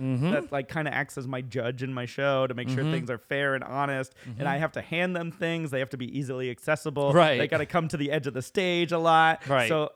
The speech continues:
Speaker 2: I'm always looking for someone who's gonna be, n-, you know, willing to participate in that area. So th-, they get chosen a lot if they happen to be closer to the <laughs> stage, you know?
Speaker 1: Right.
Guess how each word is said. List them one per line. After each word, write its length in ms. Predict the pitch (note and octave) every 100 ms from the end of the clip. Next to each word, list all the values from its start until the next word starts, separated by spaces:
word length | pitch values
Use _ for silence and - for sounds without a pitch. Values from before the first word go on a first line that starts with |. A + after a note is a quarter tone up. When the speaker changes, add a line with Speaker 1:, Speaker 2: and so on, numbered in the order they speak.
| -
Speaker 2:
I'm 220 | E3+ G3+
always 360 | F3+ A3 G#3 D3+
looking 460 | E3+ F3+ F3 E3
for 160 | - D#3
someone 540 | - D#3+ D3+ C#3+ C#3
who's 200 | C3+ C3
gonna 160 | C#3+ C#3+
be, 180 | C#3 C#3
n-, 260 | C#3 C#3+ - _ _
you 100 | D3+
know, 140 | C3+ B2+
willing 280 | D3 D3 C#3
to 60 |
participate 640 | - C3+ - B2+ C#3 B2+ -
in 180 | D3+ C#3
that 200 | B2 -
area. 440 | F3+ E3 C#3 A#2+ A2+ -
So 540 | - E3 D3 C#3+ C3+ - - F#2+
th-, 140 | C#3+ B2+
they 220 | A#2 C#3+
get 200 | D#3+ -
chosen 300 | F3 F#3 F#3
a 80 | A3
lot 240 | C#4+ C#4
if 120 | D3+
they 100 | D3
happen 160 | D3 B2+
to 60 | C#3+
be 100 | E3+
closer 360 | F3+ D#3 -
to 60 | F#3
the 100 | A3
<laughs> 100 | -
stage, 340 | - G#3 D#3
you 140 | B2+ C3+
know? 280 | B2 G3+
Speaker 1:
Right. 80 | -